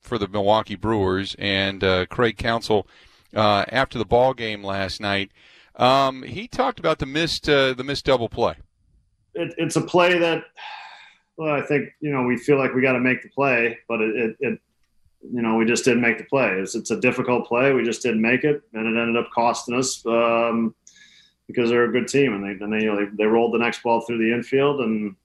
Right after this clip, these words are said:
Speaker 2: you know, and then Betts got a big hit. But, yeah, I mean, it was a, I mean, Wicho made a nice play on the sh-, to just get the short hop. I thought, you know, he came and got it and got the short hop and made a nice play on the run, and then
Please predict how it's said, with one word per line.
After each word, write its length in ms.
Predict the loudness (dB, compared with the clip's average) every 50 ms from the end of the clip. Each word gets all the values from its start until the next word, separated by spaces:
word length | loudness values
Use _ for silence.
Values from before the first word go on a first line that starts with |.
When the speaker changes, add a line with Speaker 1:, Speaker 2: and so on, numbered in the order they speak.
| _ _ _ _ _ _ _ _ _ _ _ _ _ _
Speaker 2:
you 120 | -8 -6
know, 180 | -2 -2 0 0
and 100 | 0 2
then 160 | 2 0 0 2
Betts 220 | 0 -2 -2 -2
got 160 | -2 -2 -2
a 40 | 0
big 200 | 0 0 0 2
hit. 300 | 2 2 2 0 -4 -8 _ _ _ _ _ _ _ 0
But, 420 | 2 2 2 2 -2 -8 -14 -18 -18 -18 _ _ _ _ _ -8
yeah, 240 | -2 0 2 2 2
I 60 | 2
mean, 160 | 2 0 2 2
it 100 | 2 4
was 220 | 2 2 2 2
a, 320 | 2 2 2 0 -2 -4 -6 -14 _ _ _ _ _ _ _ _ _ _ _ _ -8 -4
I 40 |
mean, 140 | 0 2 2
Wicho 300 | 2 2 2 2 0 0
made 140 | 2 2 2
a 60 | 2
nice 260 | 2 2 0 0 -2
play 320 | -4 -4 0 0 2 2 2
on 120 | 2 0
the 80 | -2 -4
sh-, 160 | -6 -10 -14
to 140 | -12 -12 -6
just 280 | -4 -4 -4 -4 -2
get 160 | -2 -2 -2 -2
the 60 | -6
short 340 | -4 0 2 4 4 4 4
hop. 300 | 2 2 2 0 -2 -4
I 60 | -6
thought, 280 | -4 -4 -4 -4 -4 -4
you 80 | -4 -4
know, 120 | -2 -2
he 80 | -4 -6
came 240 | 0 2 2 2 2
and 100 | 2 2
got 220 | 4 4 4 2
it 80 | 2 0
and 80 | -2
got 160 | -4 -4 -6
the 60 | -6 -8
short 280 | -2 0 0 0 2
hop 200 | 2 0 0 0
and 100 | 0 -2
made 100 | -2 0
a 60 | 0
nice 240 | 0 0 0 0 -2
play 200 | 0 0 2 2 2
on 80 | 2
the 80 | 2 0
run, 320 | 2 2 2 2 2 0
and 120 | 0 -2 -2
then 260 | 0 0 -2 -2